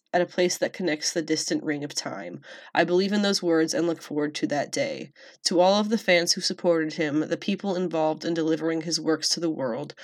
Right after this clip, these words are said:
the government and organization people who have helped him, the manga creators who honed their skills alongside him in his youth, and to all the hospital staff who aided him in his journey,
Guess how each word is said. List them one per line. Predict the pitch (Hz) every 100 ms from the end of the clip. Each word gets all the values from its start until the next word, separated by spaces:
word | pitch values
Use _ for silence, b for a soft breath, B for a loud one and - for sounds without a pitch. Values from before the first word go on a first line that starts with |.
| B B -
the |
government | 156 185 208 202
and | 180 175
organization | 170 170 180 160 160 - 165 151
people | 170 151 160
who | 165 165
have | 147
helped | 202 190 -
him, | 202 202
the | 170
manga | 156 160 175
creators | - 175 160 156 160 -
who | 160
honed | 160 160 156
their | 151
skills | - - 160
alongside | 156 156 156 151 151 156
him | 160 160
in | 151
his | 147
youth, | 160 196 190 - B B B B B
and | 190
to | 196 220
all | 208 208
the |
hospital | 208 185 185 196 180
staff | - - 156 165
who | - 185
aided | 160 160 165
him | 156 165
in | 147 151
his | 165 -
journey, | 147 135 135 135